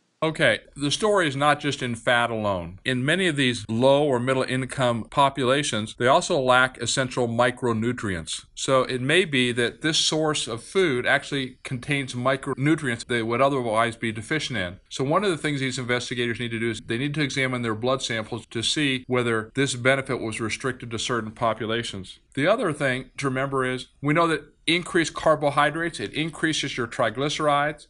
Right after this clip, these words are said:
it raises your L D L cholesterol and lowers your H D L. Those are all bad.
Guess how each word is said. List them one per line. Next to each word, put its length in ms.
it 160
raises 560
your 320
L 260
D 180
L 180
cholesterol 600
and 120
lowers 320
your 120
H 260
D 80
L. 100
Those 180
are 80
all 220
bad. 400